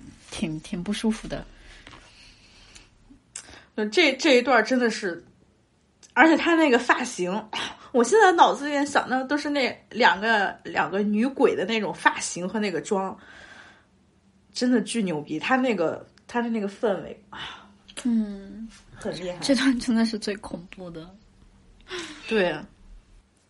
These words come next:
Speaker 2: 还有我特别想说的就是，也让我特别心碎的一个啊，除了 Tulsa 这件真实事件，它重新还原，哎，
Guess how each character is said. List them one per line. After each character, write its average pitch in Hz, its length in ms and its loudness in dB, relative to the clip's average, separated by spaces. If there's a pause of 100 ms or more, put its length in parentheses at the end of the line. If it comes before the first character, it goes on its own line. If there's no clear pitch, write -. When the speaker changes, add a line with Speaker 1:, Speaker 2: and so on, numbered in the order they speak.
(220)
Speaker 2:
还 254 140 -2
有 277 140 2
我 208 160 0
特 226 220 -2
别 214 160 0
想 190 220 -4
说 202 260 -2
的 180 120 0
就 185 140 -8
是， 147 340 -8
也 156 140 -6
让 196 200 0
我 160 120 0
特 - 180 -4
别 185 160 0
心 214 260 -2
碎 208 260 0
的 135 60 -4
一 127 120 -10
个 139 140 -4
啊， - 200 -6 (280)
除 - 220 -4
了 233 140 4
Tulsa 247 480 2
这 214 160 -2
件 185 400 -4
真 285 240 6
实 170 240 -2
事 185 220 -4
件， 160 220 -6 (320)
它 233 80 -2
重 196 200 -4
新 220 160 0
还 170 260 -6
原， 160 120 -8
哎， 165 180 -8